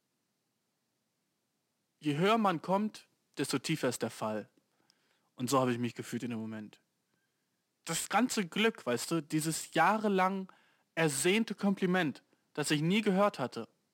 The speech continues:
ne, wurde mir so, auf so, so eine brutale Weise wieder entrissen. Er hat nicht über meine Lippen geredet.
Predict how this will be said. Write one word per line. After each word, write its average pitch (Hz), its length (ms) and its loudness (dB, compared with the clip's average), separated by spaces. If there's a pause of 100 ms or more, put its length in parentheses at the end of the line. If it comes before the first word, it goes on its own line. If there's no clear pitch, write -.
ne, 135 260 0 (960)
wurde 151 180 2
mir 170 180 2
so, 170 580 0 (1040)
auf 151 140 -6
so, 208 320 0 (340)
so 185 140 0
eine 233 180 4
brutale 208 760 2
Weise 196 280 4
wieder 196 140 4
entrissen. 170 520 -2 (1700)
Er 180 140 2
hat 269 120 0
nicht 339 160 2
über 175 100 6
meine 139 260 6
Lippen 160 220 -2
geredet. 185 480 0